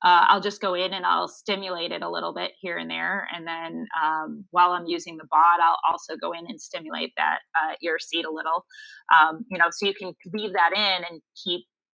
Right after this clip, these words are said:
keep stimulating it throughout the day just to kinda get,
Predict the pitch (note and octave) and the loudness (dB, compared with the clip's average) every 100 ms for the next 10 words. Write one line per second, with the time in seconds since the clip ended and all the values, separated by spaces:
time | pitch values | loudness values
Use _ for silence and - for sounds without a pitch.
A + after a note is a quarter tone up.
0 | _ - - G#3 F#3+ - - A3 G#3 F#3+ | _ -20 -6 -6 -6 -12 -6 -6 -2 -4
1 | F3 F3+ E3+ E3+ _ E3+ D#3+ E3 F3 C#3+ | -4 -6 -8 -12 _ 0 0 0 -8 -6
2 | E3 F3 D#3 D#3+ E3 D#3+ E3+ - D#3+ - | -2 -2 -2 -8 -10 -10 -10 -10 -12 -4
3 | D#3 D#3 D#3+ D#3+ - _ - E3+ | -4 -2 -6 -6 -14 _ -4 -4